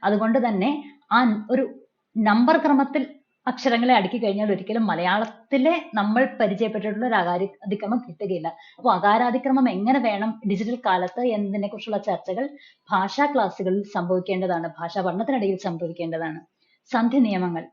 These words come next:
ആനയുടെ എന്ന, ആഹ്, സമസ്ത പദം പിരിച്ചെഴുതുമ്പോൾ ആന അധികം ഉടെ, യ ആഗമിച്ചു. അതുകൊണ്ട് ആഗമസന്ധി എന്ന് നമ്മൾ കേരള പാണിനീയത്തിലെ വ്യാകരണ നിയമം നോക്കി പറയും. പക്ഷെ യ ആഗമിക്കുന്നതിന്റെ കൂടെ ഉ എന്ന സ്വരചിഹ്നം മാറി,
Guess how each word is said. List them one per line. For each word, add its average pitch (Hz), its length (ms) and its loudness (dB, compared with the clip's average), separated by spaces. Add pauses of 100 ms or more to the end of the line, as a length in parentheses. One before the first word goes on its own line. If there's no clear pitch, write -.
(120)
ആനയുടെ 220 720 2
എന്ന, 214 280 0 (420)
ആഹ്, 190 360 -6 (220)
സമസ്ത 208 280 -2
പദം 220 300 0 (120)
പിരിച്ചെഴുതുമ്പോൾ 214 680 0 (120)
ആന 185 240 -2
അധികം 220 440 0
ഉടെ, 202 340 -4 (360)
യ 208 140 6 (240)
ആഗമിച്ചു. 196 540 2 (140)
അതുകൊണ്ട് 202 320 -2
ആഗമസന്ധി 208 640 0
എന്ന് 226 200 0
നമ്മൾ 220 240 -4
കേരള 202 300 -2
പാണിനീയത്തിലെ 220 580 -4
വ്യാകരണ 196 360 -2
നിയമം 220 240 -2
നോക്കി 208 280 -4
പറയും. - 580 -10 (100)
പക്ഷെ 240 360 0
യ 208 80 0
ആഗമിക്കുന്നതിന്റെ 233 840 2
കൂടെ 214 420 -2 (240)
ഉ 269 220 4
എന്ന 262 160 4
സ്വരചിഹ്നം 233 640 0
മാറി, 208 260 -4